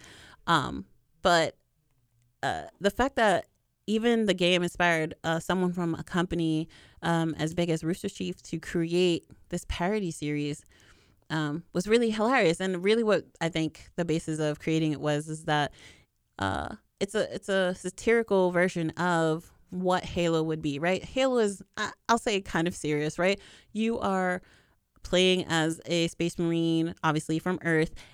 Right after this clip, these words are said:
and you have all these, um, alien species who are kinda against humans. They're, they're being taken over by this thing called the Blight or whatever, and they're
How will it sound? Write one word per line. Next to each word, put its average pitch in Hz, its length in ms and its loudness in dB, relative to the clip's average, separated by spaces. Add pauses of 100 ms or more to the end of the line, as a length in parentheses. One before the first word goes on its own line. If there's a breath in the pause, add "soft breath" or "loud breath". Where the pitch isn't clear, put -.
(140)
and 175 400 4
you 175 100 0
have 170 160 0
all 202 160 -4
these, 226 260 -4 (240)
um, 165 280 -2
alien 269 260 0
species 196 440 -4
who 190 100 2
are 170 120 4
kinda 175 280 -4
against 160 300 0
humans. 147 380 0
They're, 160 400 0 (200)
they're 160 380 -2 (480)
being 196 180 0
taken 185 260 0
over 175 220 0
by 160 180 2
this 156 140 -4
thing 160 200 -2
called - 180 -10
the - 60 -16
Blight 247 540 4
or 165 180 0 (300 loud breath)
whatever, 220 280 4
and 196 300 2
they're 214 320 4